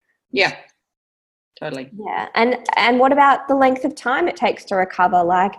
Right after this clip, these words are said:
Speaker 2: is there a certain, like, amount of weeks, months, years, like, that you say someone will recover in?
Speaker 1: Mm,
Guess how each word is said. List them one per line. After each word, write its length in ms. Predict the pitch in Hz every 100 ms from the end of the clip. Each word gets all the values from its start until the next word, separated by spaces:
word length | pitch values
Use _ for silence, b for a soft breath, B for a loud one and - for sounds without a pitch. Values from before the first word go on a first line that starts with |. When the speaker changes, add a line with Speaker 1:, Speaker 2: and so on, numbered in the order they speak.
| b b b
Speaker 2:
is 320 | 202 208 202 196
there 560 | 190 190 190 190 190 - _ _ -
a 80 |
certain, 840 | 208 - 196 185 - 185 185 185 180 - _ _
like, 400 | 175 180 165 180 -
amount 380 | 185 185 170 160 -
of 220 | - 170 - _ -
weeks, 680 | 175 196 196 202 - - -
months, 800 | 185 196 190 185 - - -
years, 880 | - 180 190 202 190 185 190 185 -
like, 300 | 185 175 165 - -
that 440 | 196 190 180 - - _ _ _
you 580 | 190 185 190 185 185 185
say 460 | 185 - 165 165 170
someone 760 | - 180 180 180 175 175 175 180
will 160 | 180
recover 500 | 170 170 - 160 185
in? 100 | 262 480 - _ _ _ _ _
Speaker 1:
Mm, 640 | 143 143 143 143 139 151